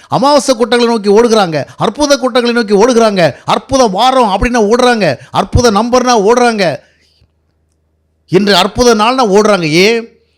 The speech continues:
இவர்களை சரியாக மேய்ப்பர்கள் மேய்த்து நடத்தியிருந்தால் அவர்களுக்கு இந்த நிலைமை ஏற்பட்டிருக்காது. இவர்கள் அங்குமிங்குமா அலைந்து இறுதியில வந்து காட்டு மிருகங்களிடத்துல வந்து மாட்டிக்கிறது மாதிரி இந்த ஆடுகள் என்ன செய்கிறது? பாதிக்கப்படுகிறது.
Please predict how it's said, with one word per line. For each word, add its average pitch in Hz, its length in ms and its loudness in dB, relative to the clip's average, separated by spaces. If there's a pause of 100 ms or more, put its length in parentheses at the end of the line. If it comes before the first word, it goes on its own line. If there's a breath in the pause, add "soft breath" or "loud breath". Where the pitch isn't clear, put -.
(280)
இவர்களை 170 480 0
சரியாக 190 840 0
மேய்ப்பர்கள் 185 600 -2
மேய்த்து 175 640 0
நடத்தியிருந்தால் 156 840 -2
அவர்களுக்கு 185 300 -2
இந்த 180 100 -4
நிலைமை 240 280 -2
ஏற்பட்டிருக்காது. 147 840 -2 (680)
இவர்கள் 131 320 -2
அங்குமிங்குமா 180 520 -2
அலைந்து 156 720 0
இறுதியில 160 460 -2
வந்து 151 540 0 (220 loud breath)
காட்டு 147 880 0
மிருகங்களிடத்துல 143 920 -2 (240 soft breath)
வந்து 143 260 -4
மாட்டிக்கிறது 151 580 -2
மாதிரி 185 240 -4
இந்த 151 160 -4
ஆடுகள் 156 200 -2
என்ன 147 120 -4
செய்கிறது? 131 420 -4
பாதிக்கப்படுகிறது. 127 840 -2